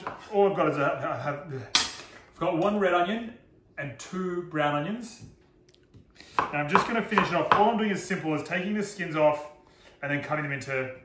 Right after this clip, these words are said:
you know, little half, what are they, new moons, I guess they're called, aren't they? New moons, something like that. You know, it doesn't have to be perfect. You don't have to do it this way either. You can actually do it, you know, into cubes if you really could be bothered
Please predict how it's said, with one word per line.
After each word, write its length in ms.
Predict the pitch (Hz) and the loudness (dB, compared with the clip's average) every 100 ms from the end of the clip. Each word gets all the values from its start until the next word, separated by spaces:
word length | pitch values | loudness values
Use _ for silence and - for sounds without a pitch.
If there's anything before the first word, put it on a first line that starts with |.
| - - - | -20 -20 -12
you 80 | 131 | -8
know, 160 | 120 - - _ _ - - - - - - - - - - - _ - | -8 -10 -20 _ _ -20 -20 -20 -20 -20 -20 -20 -20 -20 -20 -20 _ -14
little 120 | 123 | -4
half, 240 | 135 131 - - _ _ | -2 -2 -6 -20 _ _
what 120 | 160 156 | -16 -12
are 80 | |
they, 60 | 131 | -10
new 140 | 135 | -8
moons, 260 | 147 170 202 | -6 -6 -6
I 80 | 196 | -8
guess 140 | 190 | -8
they're 100 | - | -12
called, 200 | - 202 | -8 -4
aren't 100 | 202 | -4
they? 140 | 156 104 - _ _ - | -6 -10 -18 _ _ -12
New 100 | 143 | -8
moons, 280 | 143 180 - | -6 -8 -10
something 380 | - 180 160 | -12 -8 -4
like 0 | |
that. 280 | 160 196 - - - - - - - - - - - - - - - - - | 0 0 0 -16 -20 -8 -4 -4 -6 -4 0 0 0 -14 -4 0 0 -2 -2
You 120 | 185 | 2
know, 100 | 123 | 2
it 160 | 120 | 2
doesn't 180 | - 196 | 0 4
have 120 | 131 | 4
to 40 | 139 | 4
be 80 | 135 | 2
perfect. 260 | 135 139 | 2 2
You 80 | 175 | 4
don't 100 | 196 | 6
have 80 | 170 | 6
to 60 | 156 | 6
do 60 | 156 | 2
it 80 | |
this 160 | 151 143 | 2 4
way 160 | 156 180 | 6 6
either. 80 | |
You 120 | 147 139 | 4 4
can 120 | 165 | 6
actually 240 | 151 151 | 6 4
do 140 | 139 139 | 0 0
it, 140 | 143 | -2
you 80 | 131 | 0
know, 120 | 127 | 0
into 320 | 151 127 139 | 0 -2 -4
cubes 440 | - 240 233 226 185 | -4 2 4 4 2
if 80 | |
you 120 | 170 170 | 2 2
really 200 | 170 156 | 4 2
could 120 | 156 | 2
be 80 | 151 | 2
bothered 260 | 156 151 | 2 2